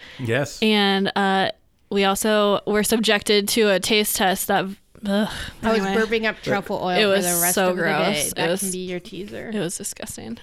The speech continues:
Speaker 2: Um, but yeah, so take a listen, check that out. That's Dave's other project, uh,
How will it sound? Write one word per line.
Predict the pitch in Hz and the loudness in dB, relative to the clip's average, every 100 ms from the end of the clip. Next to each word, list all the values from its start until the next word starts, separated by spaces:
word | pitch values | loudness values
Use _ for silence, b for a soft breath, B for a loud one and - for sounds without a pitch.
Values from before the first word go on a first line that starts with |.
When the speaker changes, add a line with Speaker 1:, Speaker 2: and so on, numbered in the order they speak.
| - | 0
Speaker 2:
Um, | 220 214 190 175 B B | 4 4 2 -4 B B
but | 285 | 4
yeah, | 359 | 4
so | 262 233 | 4 2
take | 240 240 | 2 2
a | 277 | 2
listen, | 233 - 240 | 2 2 0
check | - 240 | 2 0
that | 240 214 | 2 2
out. | 202 202 | 2 2
That's | 214 - | 0 0
Dave's | - 202 202 | 0 0 0
other | 214 190 196 | -2 0 0
project, | 196 190 196 196 202 - - B B B | 0 -2 0 -2 -4 -10 -12 B B B
uh, | 208 202 190 185 185 | 0 2 2 2 0